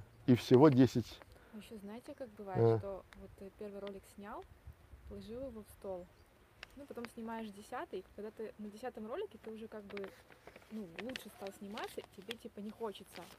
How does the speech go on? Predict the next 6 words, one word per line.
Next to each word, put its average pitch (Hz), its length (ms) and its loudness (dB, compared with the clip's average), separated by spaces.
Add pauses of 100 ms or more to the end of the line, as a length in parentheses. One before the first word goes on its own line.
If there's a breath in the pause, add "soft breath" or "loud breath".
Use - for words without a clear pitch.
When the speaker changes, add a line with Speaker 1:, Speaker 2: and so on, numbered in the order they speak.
(200)
Speaker 2:
менее 202 260 -8
качественный 196 640 -8
первый 202 300 -8 (340)
выкладывать. 190 480 -8
Speaker 1:
Да, 139 640 12
да, 107 220 0